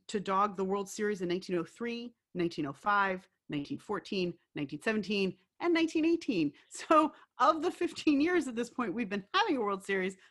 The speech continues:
that's, like, a third of them. So <laughs> it's, the fix is in. And reportedly, the Black Sox, the, the White, the nineteen eighteen White Sox, were so envious of the money that the Chicago Cubs had made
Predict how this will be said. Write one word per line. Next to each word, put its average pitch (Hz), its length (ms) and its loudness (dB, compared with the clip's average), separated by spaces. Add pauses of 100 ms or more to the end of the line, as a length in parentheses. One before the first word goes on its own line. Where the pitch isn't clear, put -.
(120)
that's, 285 260 -2
like, 320 300 -2
a 208 120 0 (220)
third 214 240 0
of 143 160 -6
them. - 220 -12 (280)
So 269 380 4 (280)
<laughs> 190 120 -4 (400)
it's, - 380 -6 (320)
the 285 80 0
fix - 340 -8
is 190 140 -6
in. 156 260 -4 (580)
And 254 460 0
reportedly, 233 1040 0 (800)
the 226 140 2
Black 254 340 -2
Sox, 190 420 -2
the, 196 280 -2
the 208 100 0
White, 240 280 0
the 226 100 2
nineteen 233 400 -2
eighteen 240 240 -4
White 254 200 -6
Sox, 185 220 -2 (180)
were 226 140 -2
so - 500 -2
envious 269 580 0
of 208 180 -2
the 214 100 2
money 254 360 2
that 214 240 -2
the 202 80 -2
Chicago 240 560 -4
Cubs 320 500 -2
had 214 140 -2
made 220 600 0